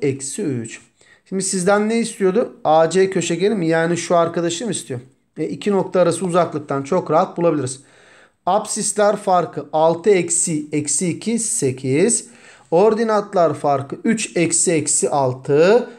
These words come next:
Ha, sekiz, altı, on üçgeni ya da sekizin karesi artı altının karesi toplamının karekökü bize A C uzunluğunu verecektir.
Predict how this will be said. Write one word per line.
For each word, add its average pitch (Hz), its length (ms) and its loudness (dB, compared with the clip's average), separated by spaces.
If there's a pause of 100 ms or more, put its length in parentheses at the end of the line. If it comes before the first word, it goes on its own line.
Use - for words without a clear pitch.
Ha, 135 220 -4
sekiz, 175 320 0
altı, 190 580 2 (600)
on 185 240 -2
üçgeni 131 520 -6
ya 156 180 2
da 175 180 4
sekizin 175 540 -2
karesi 156 420 2
artı 131 300 0
altının 156 480 0
karesi 131 380 -4
toplamının 139 560 -2
karekökü 151 600 -4
bize 165 420 0 (600)
A 160 260 2
C 147 160 0
uzunluğunu 131 580 -6
verecektir. 131 600 -6